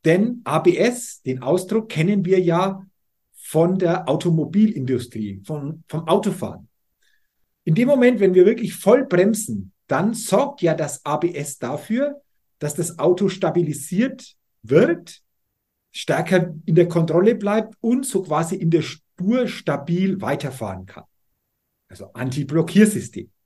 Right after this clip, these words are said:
Aber diese drei Buchstaben passen auch sehr, sehr gut zu dem Thema, das ich dir heute weitergeben will.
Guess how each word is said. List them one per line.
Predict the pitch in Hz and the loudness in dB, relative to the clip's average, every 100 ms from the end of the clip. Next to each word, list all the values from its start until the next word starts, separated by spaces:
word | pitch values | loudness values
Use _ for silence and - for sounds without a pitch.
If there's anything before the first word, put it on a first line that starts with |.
| _ _ _ _ _ _ _ _ _ _ _ _ | _ _ _ _ _ _ _ _ _ _ _ _
Aber | - 151 | -2 0
diese | 233 240 269 | 2 0 -2
drei | 185 175 | 0 0
Buchstaben | 170 277 - - 143 170 202 | 0 -6 -8 -6 -4 -2 -4
passen | - 180 202 | -4 -4 -4
auch | 214 175 175 | -4 -4 -4
sehr, | - 170 240 | 0 2 2
sehr | 240 190 | 2 0
gut | 160 226 302 - | 2 0 0 -4
zu | - - 175 | -20 -4 4
dem | 170 165 | 6 6
Thema, | - 170 202 226 | 2 0 2 0
das | 220 165 - | -2 -4 -8
ich | - 240 - | -4 -4 -2
dir | 165 151 | 2 2
heute | - 165 175 135 | 2 0 0 0
weitergeben | 143 165 - 107 95 85 | -2 -2 -6 -8 -14 -16
will. | 87 | -18